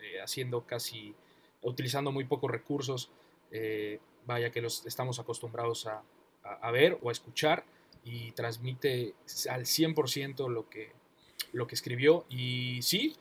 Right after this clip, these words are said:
eh, esta obra, este preludio es, es, es uno de los,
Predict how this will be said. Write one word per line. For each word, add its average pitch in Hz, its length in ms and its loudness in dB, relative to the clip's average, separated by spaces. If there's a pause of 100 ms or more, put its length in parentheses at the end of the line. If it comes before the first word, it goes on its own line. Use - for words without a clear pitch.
(320)
eh, 139 420 6
esta 156 340 6
obra, 165 460 8 (180)
este 127 220 -2
preludio 135 640 0
es, - 280 -4
es, - 200 -10 (260)
es - 160 -14
uno 120 180 -10
de 98 120 -8
los, - 360 -18